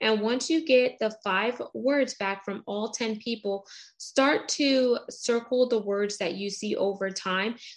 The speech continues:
to build out what your five top characteristics are. And then once you're done with that, go do the Clifton Strengths. And Pamela, as we wind down, I want you to leave the listeners and viewers with your call to action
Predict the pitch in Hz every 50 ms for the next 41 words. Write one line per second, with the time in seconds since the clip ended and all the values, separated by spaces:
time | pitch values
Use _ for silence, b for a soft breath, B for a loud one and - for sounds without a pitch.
0 | B _ - - 208 185 214 214 214 214 214 214 202 202 196 - 208 208 190 -
1 | - 190 190 202 202 214 226 233 240 233 - - 208 196 190 202 202 202 - -
2 | - 202 190 185 - - - 220 202 196 196 196 - 196 180 180 185 185 - -
3 | 185 - - 185 170 160 160 165 B B B B B B - 214 226 233 226 220
4 | 208 214 226 240 233 - 262 254 240 214 226 214 208 202 196 196 190 190 208 190
5 | 190 190 - - - _ - 208 - 233 226 233 220 220 220 214 214 202 196 190
6 | - - - 185 180 - - 175 175 175 175 - - 165 156 151 - - - -
7 | B B B B B B B - - 247 240 240 247 247 240 247 269 269 269 -
8 | - 226 233 233 233 - 285 294 294 277 247 220 220 226 226 208 214 208 202 202
9 | - - 220 214 220 233 247 254 262 262 262 247 240 226 220 220 214 214 214 -
10 | 214 202 196 190 190 - - 214 220 226 - - - 185 190 196 240 285 285 247
11 | 220 202 208 214 208 B B B B B B _ 208 214 220 214 214 190 190 180
12 | 180 190 196 240 294 320 - - - 185 180 180 175 - - - 156 175 175 175
13 | - - 180 180 185